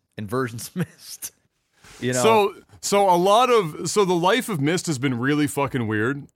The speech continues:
Speaker 2: So when they first put it out back in the nineties, as Broderbund was, like, a, a German company, was the, the publisher that picked it up to, to, uh, to do, to do the publishing.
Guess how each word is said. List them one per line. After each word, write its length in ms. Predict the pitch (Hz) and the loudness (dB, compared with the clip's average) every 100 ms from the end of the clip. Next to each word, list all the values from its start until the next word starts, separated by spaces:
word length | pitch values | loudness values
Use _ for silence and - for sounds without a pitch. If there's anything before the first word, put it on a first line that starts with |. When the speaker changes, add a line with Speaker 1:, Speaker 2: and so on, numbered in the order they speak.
| - | -10
Speaker 2:
So 260 | 110 143 | -2 0
when 140 | 139 143 | 2 0
they 140 | 170 | 0
first 460 | 170 151 165 170 - - | -2 -2 -2 -2 -10 -8
put 140 | 151 | -2
it 100 | 147 | 0
out 200 | 123 131 | 0 -2
back 220 | 131 131 131 | 0 -2 -2
in 60 | |
the 60 | 120 | -2
nineties, 380 | 113 117 127 107 | -2 -2 -2 -4
as 100 | 104 | -6
Broderbund 680 | 110 113 127 120 123 127 | -2 -2 0 0 -2 -2
was, 120 | 120 104 | -4 -6
like, 80 | 107 | -6
a, 100 | 107 104 | -6 -6
a 100 | 110 | -8
German 600 | 98 92 113 127 127 127 - | -8 -6 -4 -2 -2 -6 -8
company, 380 | - 131 120 131 | -8 -6 -4 -6
was 220 | 117 98 | -6 -6
the, 320 | 120 117 110 - _ _ _ | -6 -4 -6 -8 _ _ _
the 100 | - | -10
publisher 460 | - 135 131 120 127 | -4 -2 -2 -4 -6
that 200 | 117 98 | -6 -4
picked 200 | 123 120 | -6 -4
it 60 | |
up 160 | 117 120 | -4 -4
to, 300 | 120 110 107 | -4 -4 -4
to, 480 | 98 113 110 104 101 | -6 -8 -6 -6 -6
uh, 260 | 104 101 101 | -4 -4 -6
to 100 | 98 | -8
do, 680 | 110 110 104 - 80 - - | -8 -6 -8 -12 -14 -14 -14
to 120 | 117 | -10
do 120 | 110 | -6
the 60 | 104 | -6
publishing. 580 | 98 123 120 110 107 | -4 -4 -4 -6 -6